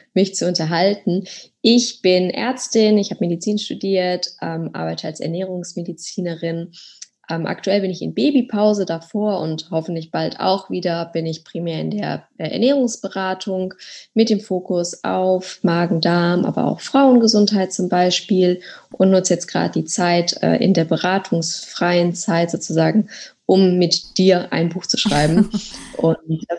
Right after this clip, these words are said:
Speaker 1: freue mich deshalb heute, äh, sehr, dass wir mal wieder ein bisschen was über, über klinischere Themen zusammen quatschen, ähm, was mir doch immer ein bisschen fehlt, gerade im Alltag.
Speaker 2: Ja, kann ich absolut verstehen. Du hast ja grad gesagt, vielleicht kann ich mal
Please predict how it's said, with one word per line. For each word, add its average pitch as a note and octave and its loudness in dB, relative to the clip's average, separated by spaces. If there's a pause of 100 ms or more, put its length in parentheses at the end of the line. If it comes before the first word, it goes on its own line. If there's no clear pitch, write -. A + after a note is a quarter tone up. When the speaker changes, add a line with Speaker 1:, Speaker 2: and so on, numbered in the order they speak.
Speaker 1:
freue F3 4
mich F3 2
deshalb E3 -2
heute, E3 0
äh, E3 0
sehr, E3 2
dass D#3+ -2
wir D#3+ 0
mal D#3+ -2
wieder D#3+ 0
ein D#3 0
bisschen D#3+ -4
was D#3+ -2 (300)
über, E3+ 4
über F3 4
klinischere G3+ 4
Themen F3 0
zusammen D#3+ 0
quatschen, E3 -4 (400)
ähm, D#3 0
was - -2
mir D#3+ -2
doch D3+ -4
immer D3+ -2
ein D3 0
bisschen D3 -4
fehlt, D3+ -2 (160)
gerade D#3 -4
im E3 -2
Alltag. - -6 (200)
Speaker 2:
Ja, G#3 4
kann G3+ -2
ich F#3 -4
absolut F#3+ -6
verstehen. F#3+ -6
Du G3+ -2
hast G#3+ 0
ja A3 0
grad G#3+ -2
gesagt, G3 0
vielleicht G#3+ -2
kann A3+ -2
ich A3 -2
mal G#3+ 2